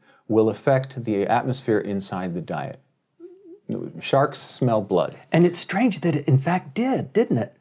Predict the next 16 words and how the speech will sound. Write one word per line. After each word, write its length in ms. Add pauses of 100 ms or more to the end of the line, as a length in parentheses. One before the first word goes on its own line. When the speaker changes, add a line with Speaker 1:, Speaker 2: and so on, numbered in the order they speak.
Speaker 1:
Yeah. 240
Speaker 2:
Who 100
would 140
have 100
thought? 400 (300)
Speaker 1:
But 160
the 80
thing 180
is, 140
the, 640
well, 340
any 280
k-, 200
sign 300
of 100
weakness, 540